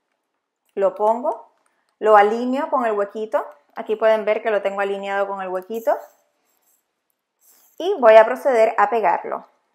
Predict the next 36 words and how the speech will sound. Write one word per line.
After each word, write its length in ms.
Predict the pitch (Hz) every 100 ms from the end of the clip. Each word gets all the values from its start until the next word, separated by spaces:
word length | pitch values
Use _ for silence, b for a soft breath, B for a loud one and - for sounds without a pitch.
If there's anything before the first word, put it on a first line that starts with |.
| _ _ _ _ _ _
Con 180 | _ 208
mucho 300 | 208 226 302
cuidado, 500 | 302 320 220 190 240 - b b b _
porque 240 | - 220
ya 140 | 208 196
una 160 | 214
vez 160 | 220 233
lo, 320 | 262 262 -
una 180 | 220 220
vez 140 | 220
lo 100 | 240
pegamos, 560 | 254 233 196 208 277 -
eh, 440 | - 190 170 147 - _
pues 200 | 185 190
luego 240 | 185 196
se 100 | 240
nos 80 | 220
hace 200 | 185 -
difícil 420 | 185 185 190 185
despegarlo. 640 | 175 - 156 269 254 - _ _ b b b
Volvemos 300 | - 196 214
a 60 | 254
hacer 160 | 269 262
lo 100 | 240
mismo, 240 | 220 202
vamos 260 | 180 202 240
a 40 |
alinearlo 680 | 208 180 185 202 247 311 349
con 180 | 285 202
el 120 | 185
huequito 560 | 190 190 185 - 254 - _ _ _
que 120 | 214
hicimos 640 | 220 214 185 190 233 _ _ _ _ _ _ _ _ _ _ _ _ _
y 100 | -
lo 120 | 262 240
pegamos. 600 | 165 - - - _